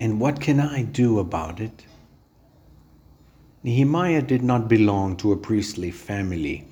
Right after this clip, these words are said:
as if to exercise spiritual leadership in the people. He didn't have royal blood either, as, as if to pretend to become king. He had no lineage of leadership,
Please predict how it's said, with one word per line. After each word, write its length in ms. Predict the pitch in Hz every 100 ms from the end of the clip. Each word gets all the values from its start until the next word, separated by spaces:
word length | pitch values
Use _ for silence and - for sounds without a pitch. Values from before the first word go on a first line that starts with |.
| - - -
as 200 | 92 117
if 120 | 113
to 180 | 123 -
exercise 760 | 110 113 - 110 - 98 95 90
spiritual 600 | - 120 110 - 98 90
leadership 680 | 95 110 98 85 95 87
in 160 | 95 92
the 80 | 80
people. 540 | - 120 113 - - - _ _ _ - - _
He 120 | -
didn't 380 | 127 160 165 135
have 280 | 104 107 101
royal 480 | 98 104 101 98 95
blood 680 | 95 104 98 101 110 90 -
either, 480 | 104 98 90 71 71 - - _ _ _ _ - -
as, 300 | 104 - - -
as 200 | 110 -
if 160 | 113 -
to 160 | 110
pretend 520 | 101 - 107 - 120
to 60 | 127
become 500 | 123 104 - 101 92
king. 560 | - 113 117 87 78 - - - _ - _ _
He 140 | 120
had 320 | 110 156 143
no 220 | 127 123 120
lineage 640 | 107 107 123 117 104 -
of 220 | 107 -
leadership, 1120 | 101 101 101 101 101 131 104 92 - 76 -